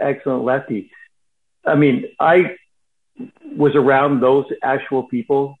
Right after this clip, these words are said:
um, some of the same people that are in the movie, that are portrayed in the movie.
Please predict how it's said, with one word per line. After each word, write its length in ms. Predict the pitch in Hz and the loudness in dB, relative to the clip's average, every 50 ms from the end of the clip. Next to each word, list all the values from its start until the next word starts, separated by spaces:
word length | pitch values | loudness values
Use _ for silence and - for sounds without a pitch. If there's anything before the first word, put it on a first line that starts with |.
| _ _ - | _ _ -10
um, 420 | 127 127 120 117 101 92 95 - _ _ _ - | -6 -6 -6 -6 -8 -10 -14 -18 _ _ _ -4
some 200 | - 131 131 127 | -2 -2 0 -2
of 20 | 123 | -2
the 80 | - - | 0 0
same 220 | 135 131 127 120 | 0 2 2 0
people 480 | 127 127 123 123 143 135 139 139 - _ - - | 0 -2 -2 0 0 0 0 -2 -6 _ -6 -2
that 100 | 139 127 | 0 2
are 100 | 120 123 | 2 2
in 240 | - 123 139 147 147 | 0 0 0 0 0
the 60 | 135 | 0
movie, 520 | 117 110 110 113 117 107 131 127 135 135 - - | 0 0 -2 -2 -2 -2 -2 -4 -4 -6 -6 -4
that 80 | 120 | -4
are 80 | 110 104 | -4 -4
portrayed 420 | - 131 120 - - 127 127 123 | -4 -6 -6 -4 -2 0 2 2
in 120 | 139 135 135 | 2 2 0
the 60 | 127 | 0
movie. 440 | 120 127 135 135 143 147 143 147 | 0 0 0 0 0 0 -2 -4